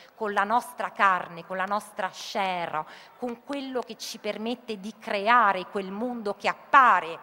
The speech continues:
perché la fenomenologia ce l'ha insegnato, il mondo appare nel momento in cui noi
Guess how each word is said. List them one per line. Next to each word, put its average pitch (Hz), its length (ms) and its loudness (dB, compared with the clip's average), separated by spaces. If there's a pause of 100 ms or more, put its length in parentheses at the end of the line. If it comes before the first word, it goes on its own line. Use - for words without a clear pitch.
(500)
perché 233 280 -6
la 220 80 4
fenomenologia 208 640 -2
ce 214 160 -6
l'ha 202 80 4
insegnato, 214 640 -2
il 180 100 -8
mondo 220 320 -2
appare 196 640 8
nel 185 160 -8
momento 196 400 -10
in 208 80 -18
cui 196 160 -14
noi 214 260 -10